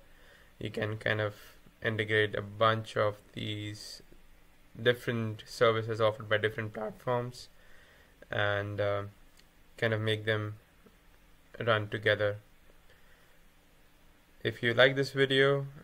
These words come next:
uh, please, uh, hope you enjoyed the video.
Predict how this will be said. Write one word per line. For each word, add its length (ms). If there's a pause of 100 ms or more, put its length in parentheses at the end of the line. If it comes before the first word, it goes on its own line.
(160)
uh, 260 (100)
please, 420
uh, 380 (2750)
hope 160
you 100
enjoyed 380
the 80
video. 520